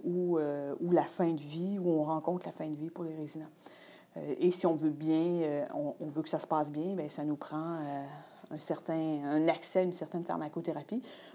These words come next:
Donc, on utilise dans ce cas-là, au lieu de la loi quarante et un pour, euh, pour ajuster les médicaments puis initier des traitements qui sont quand même simples,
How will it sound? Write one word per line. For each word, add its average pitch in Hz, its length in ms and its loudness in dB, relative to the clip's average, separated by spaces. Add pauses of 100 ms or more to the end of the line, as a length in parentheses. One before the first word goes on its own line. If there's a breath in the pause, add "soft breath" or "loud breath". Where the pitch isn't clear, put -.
Donc, 185 220 8
on 180 160 10
utilise 175 420 4
dans 156 120 2
ce - 80 -10
cas-là, 160 340 6
au 170 60 8
lieu 156 160 4
de 156 80 2
la 151 80 8
loi 151 160 4
quarante 151 280 -2
et 156 80 4
un 156 140 2
pour, 165 380 -8
euh, 139 40 -6 (1000)
pour 170 180 6
ajuster 151 480 2
les 147 100 -2
médicaments 147 540 -2
puis - 120 -4
initier 156 480 2
des 160 120 2
traitements 165 340 -6
qui - 120 -14
sont 147 240 -4
quand 151 160 2
même 156 160 0
simples, 180 340 -2